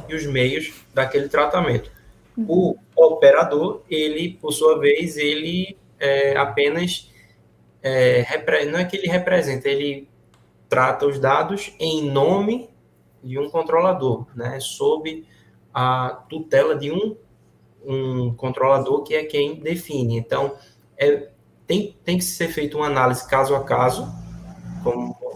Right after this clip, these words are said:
Speaker 1: como o Fernando bem falou, e é isso, é, é um desafio. Aí você vê essa pergunta aqui que mandaram aqui agora, o Patrick, "Um funcionário da empresa pode ser tido como operador?"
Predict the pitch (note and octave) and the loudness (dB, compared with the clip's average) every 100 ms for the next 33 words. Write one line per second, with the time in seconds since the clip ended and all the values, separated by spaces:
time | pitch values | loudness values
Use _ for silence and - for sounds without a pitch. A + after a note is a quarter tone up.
0 | - A#2+ A#2+ - - A#2+ A#2+ A#2+ B2 - | -10 -6 -4 -6 -8 -8 -8 -10 -8 -2
1 | B2 A#2+ D3 - - - - _ C#3+ D#3+ | 0 2 0 -4 -16 -20 -20 _ -10 -6
2 | F3 F#3+ C#4 F#3+ - D3+ D#3 D#3 E3 E3 | 0 2 2 0 2 2 2 2 0 4
3 | F#3 F3+ D#3+ E3+ G#3+ - - - C#3+ C#3+ | 2 2 -2 -2 -2 -2 -8 0 0 0
4 | - E3+ D3+ F#3+ G3+ E3 D#3+ F3+ F#3 F3 | -2 -2 0 0 0 0 0 2 2 2
5 | C#3+ D#3+ D#3+ - C#3+ F3 F3+ - - _ | 0 -4 -6 -6 -8 -8 -8 -14 -20 _
6 | - D3+ D#3 D#3 C#3+ C3+ _ - C#3+ D3 | -20 -16 -12 -10 -10 -12 _ -8 -6 0
7 | C3+ C#3 C#3 D#3 D#3 B2 A#2 - C#3 - | 2 0 0 0 2 2 2 0 -2 -2
8 | C3 B2+ A#2 - _ _ _ B2 D3+ D3 | -2 -2 -4 -16 _ _ _ -6 -4 0
9 | D#3 D3 D3 D3 D3+ D#3+ - C#3 D#3 D#3 | 2 2 2 0 0 0 -4 -2 -2 -2
10 | D#3 D3+ D3+ E3 D3 C#3+ C#3 - C#3+ C#3+ | 0 0 0 -4 -6 -8 -8 -2 -2 -2
11 | - - E3 - D3 B2 A#2 D3 D#3 - | -8 0 2 4 4 4 2 0 -2 -6